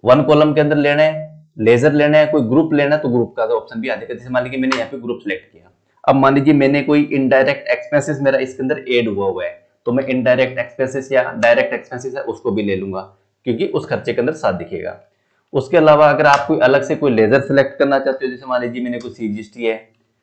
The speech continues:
उसके बाद में फिर laser, फिर मैंने एसजीएसटी चला कि पहले ये शो कर रहे थे, end of list करेंगे, यहाँ से आप ऐड कर सकते हो। तो अब इससे क्या होगा, आपके सारे data का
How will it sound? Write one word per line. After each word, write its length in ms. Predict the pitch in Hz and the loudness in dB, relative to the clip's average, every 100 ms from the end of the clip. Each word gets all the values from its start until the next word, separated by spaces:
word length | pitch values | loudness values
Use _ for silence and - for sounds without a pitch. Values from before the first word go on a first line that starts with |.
| _ - | _ -12
उसके 200 | 113 120 | -4 2
बाद 220 | 117 113 | 4 4
में 80 | 117 | 0
फिर 140 | 123 | -2
laser, 340 | 117 113 110 117 | 0 2 2 0
फिर 160 | 127 | 0
मैंने 180 | 120 120 | 0 2
एसजीएसटी 300 | 110 113 113 | 0 -2 -2
चला 120 | 107 | 0
कि 140 | 110 - | -2 -4
पहले 240 | 127 127 | -6 -4
ये 140 | 131 127 | -2 -2
शो 180 | 127 | -6
कर 140 | 120 110 | -6 -6
रहे 120 | 107 | -8
थे, 140 | 123 - - - _ 320 | -14 -10 -8 -8 _ -2
end 140 | 202 | 0
of 120 | 120 | -2
list 200 | 120 120 | -2 -6
करेंगे, 240 | 131 120 123 | -6 -6 -4
यहाँ 200 | 107 107 | -4 -2
से 120 | 135 | 0
आप 160 | 120 104 | -2 0
ऐड 200 | 117 95 | 0 0
कर 100 | 95 | -6
सकते 280 | 90 _ _ | -14 _ _
हो। 100 | 95 _ _ _ | -20 _ _ _
तो 40 | 151 | -2
अब 100 | 160 | -2
इससे 260 | 147 180 | -4 -4
क्या 140 | 170 151 | -2 -2
होगा, 320 | 156 - - | -2 -8 -2
आपके 280 | 117 120 147 | 0 0 -2
सारे 280 | - 135 147 | -2 0 0
data 280 | 120 117 | 0 -2
का 120 | 127 | -2